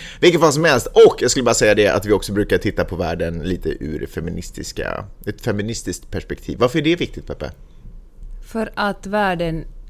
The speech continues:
Speaker 2: styrs av ett patriarkat. Och det behövs, eh, det behövs starka feministiska röster för att granska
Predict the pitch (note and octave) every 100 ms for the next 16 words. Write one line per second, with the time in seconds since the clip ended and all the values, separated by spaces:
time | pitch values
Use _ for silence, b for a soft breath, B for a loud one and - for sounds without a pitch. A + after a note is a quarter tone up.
0 | - - - F#3 D3+ - D#3 D3+ - D#3
1 | - D3 C#3+ D3 D#3+ - - - G#3 F#3
2 | G3+ A#3+ C4 D#3 D3 - D3+ C#3+ C#3+ -
3 | - - E3+ F#3 G3+ E3+ - E3 D#3+ E3
4 | D#3+ - D3+ D3+ D3+ D3+ D3+ D3 D3+ -
5 | C#3+ C#3 D3+ - G#2+ F2 - - b b
6 | b b F3 D#3 D3+ E3 D3+ - - B2+